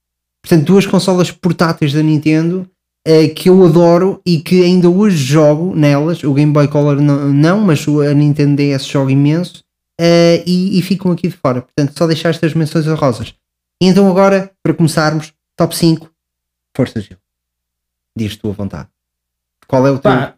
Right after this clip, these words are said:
Speaker 1: top cinco?
Speaker 2: o meu top cinco é o top cinco. Top cinco, top cinco.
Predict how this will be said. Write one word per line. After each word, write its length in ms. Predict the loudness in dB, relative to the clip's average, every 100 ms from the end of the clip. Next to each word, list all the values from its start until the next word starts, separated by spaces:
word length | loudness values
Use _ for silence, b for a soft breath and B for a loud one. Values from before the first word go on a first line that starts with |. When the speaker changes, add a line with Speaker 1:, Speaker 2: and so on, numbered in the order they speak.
| -4
Speaker 1:
top 220 | -4 -4
cinco? 180 | -12 -14 _ _ _ _ _ _ _
Speaker 2:
o 40 | 0
meu 160 | 0
top 200 | 0 -2
cinco 480 | -2 -2 -2 -6 -12 _ _ _ _ _ _
é 80 | -4
o 60 | -4
top 200 | -4 -8
cinco. 320 | -8 -10 -12 _ -10
Top 160 | -8
cinco, 180 | -6 -6
top 180 | -6 -8
cinco. 240 | -8 -8